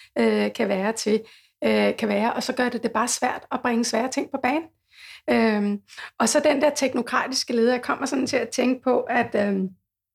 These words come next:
at, at, altså, det kan jo være et forsvar, ikke? Det er jo en måde at beskytte sig på mod svære følelser,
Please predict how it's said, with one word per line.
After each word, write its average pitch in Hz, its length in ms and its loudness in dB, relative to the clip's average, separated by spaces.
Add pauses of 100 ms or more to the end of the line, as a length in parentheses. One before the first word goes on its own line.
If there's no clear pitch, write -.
(720)
at, 254 440 2
at, 233 320 -2
altså, - 160 -2
det 262 160 -2
kan 277 100 2
jo 254 80 6
være 220 120 2
et - 80 -6
forsvar, 262 500 2
ikke? 302 100 -4
Det 320 60 -2
er 311 40 2
jo 277 40 4
en 254 80 4
måde 254 100 0
at 277 60 0
beskytte 269 480 0
sig 294 200 -2
på 254 280 2 (180)
mod 247 420 6
svære 240 380 2
følelser, 277 560 4